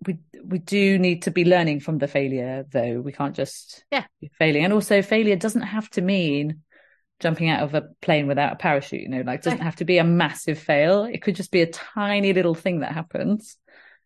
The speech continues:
Speaker 1: um, where you go, "Oh, right, I'm not gonna do that again." Or,
Speaker 2: Yeah.
Speaker 1: um, "Oh, oh, I see what happens when I do that. Okay, I'm gonna stop.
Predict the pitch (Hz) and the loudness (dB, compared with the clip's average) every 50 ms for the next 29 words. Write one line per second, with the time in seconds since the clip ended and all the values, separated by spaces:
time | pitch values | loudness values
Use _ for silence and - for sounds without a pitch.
0 | _ _ - - 156 151 147 147 139 - - - 156 151 143 147 147 143 147 160 | _ _ -2 0 0 0 0 -2 -4 -6 -4 -2 0 2 2 2 0 0 -2 -4
1 | 143 - 147 143 143 - - _ 160 151 113 - 113 135 143 131 - _ _ _ | -2 -2 -2 -2 -2 -4 -2 _ 0 0 0 -2 -4 -8 -8 -8 -10 _ _ _
2 | 160 143 - 147 139 123 135 123 117 117 - - - - - - _ _ _ - | -8 -6 -4 -6 -6 -6 -6 -6 -6 -6 -8 -8 -10 -12 -14 -14 _ _ _ -12
3 | 131 117 110 208 240 208 - - 143 135 - - - _ _ _ _ _ 208 202 | -10 -8 -4 -4 -4 -6 -6 -10 -10 -10 -10 -10 -14 _ _ _ _ _ 2 2
4 | 170 - - - _ - - 160 156 156 156 170 156 156 156 156 151 170 160 139 | 2 2 0 -10 _ -4 -2 0 0 0 0 0 0 0 -2 -2 -4 -4 -4 -2
5 | 151 139 123 123 - 127 - - - - _ _ 147 147 147 - 143 135 139 - | -2 -4 -4 -4 -6 -8 -10 -10 -10 -10 _ _ -6 -6 -6 -4 -6 -6 -6 -8
6 | - - - 147 - - | -10 -6 -6 -6 -8 -8